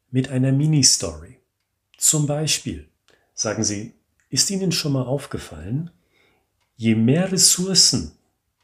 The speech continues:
Sie kontinuierlich in einem Projekt mit drin haben, involviert haben,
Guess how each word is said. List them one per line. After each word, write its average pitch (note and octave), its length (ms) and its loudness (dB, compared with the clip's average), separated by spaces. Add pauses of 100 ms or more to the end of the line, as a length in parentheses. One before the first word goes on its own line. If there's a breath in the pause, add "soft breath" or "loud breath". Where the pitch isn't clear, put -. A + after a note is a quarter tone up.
(160)
Sie A#2 300 -2
kontinuierlich F3+ 1000 2
in B2+ 120 2
einem C3+ 400 0
Projekt B2+ 680 -4
mit C#3+ 300 -2
drin D#3+ 320 0
haben, F2 320 -6
involviert C3+ 720 0
haben, B2+ 380 -4